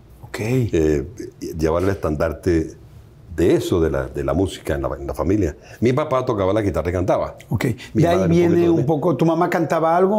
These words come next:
Speaker 1: o nada?
Speaker 2: Un poquito, pero mi papá era el,
Speaker 1: Ajá.
Speaker 2: el que tocaba y cantaba.
Speaker 1: Ok. ¿Alguno de los otros hermanos, además de que me estás diciendo, tenía también talento para cantar entre los
Speaker 2: Tenían,
Speaker 1: doce?
Speaker 2: pero ninguno.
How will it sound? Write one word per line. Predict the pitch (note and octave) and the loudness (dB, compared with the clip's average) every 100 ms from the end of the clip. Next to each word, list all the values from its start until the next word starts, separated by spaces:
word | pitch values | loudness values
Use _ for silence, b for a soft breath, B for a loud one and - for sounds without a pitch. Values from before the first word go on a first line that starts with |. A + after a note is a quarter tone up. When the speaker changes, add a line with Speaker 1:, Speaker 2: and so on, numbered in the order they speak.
| G3+ | 2
Speaker 1:
o | |
nada? | E3+ G3+ | 2 2
Speaker 2:
Un | D#3+ | 2
poquito, | B2+ B2 E2 D2 | 2 2 0 -2
pero | F2+ D#2+ | 0 0
mi | E2 | 0
papá | D2 D#2 G2+ | 0 0 0
era | C3 | 0
el, | C#2+ A#1+ - - - | -4 -8 -16 -20 -16
Speaker 1:
Ajá. | - G2 - - - | -6 -4 -4 -8 -8
Speaker 2:
el | C#2+ | -4
que | - | -4
tocaba | - C2 D2 C2 | -4 -2 -2 -2
y | |
cantaba. | A#1+ - C3 - - - C#3 | -4 -2 -2 -2 -10 -18 -14
Speaker 1:
Ok. | A2+ A#2 B B B | -10 -10 B B B
¿Alguno | D#3 D3+ F#3 | 0 2 4
de | F#3 | 4
los | C#3+ | 4
otros | D#3 C#3+ | 2 2
hermanos, | D3+ D3+ D#3 C#3+ | 2 2 4 2
además | C#3+ D3 | 4 4
de | C#3 | 4
que | |
me | C#3 | 2
estás | E3 C#3 | 2 2
diciendo, | C3+ E3 C#3+ C#3+ C#3+ B B | 2 4 2 2 -2 B B
tenía | C#3+ C#3+ D3 | 2 4 4
también | C#3+ C#3+ | 4 4
talento | D3 C#3 C#3+ | 2 2 2
para | C3 C3+ | 2 0
cantar | D3 B2 F3 G#3+ - | 0 0 0 -2 -4
entre | G#3 B2+ C#3 | -2 0 2
los | C3 A2+ | 4 4
Speaker 2:
Tenían, | D3 C#3+ D#3+ | 2 2 2
Speaker 1:
doce? | D3 | 2
Speaker 2:
pero | B2+ | 4
ninguno. | A#2 F#2+ G#2 D3 F#2 D2 | 4 4 4 4 2 -2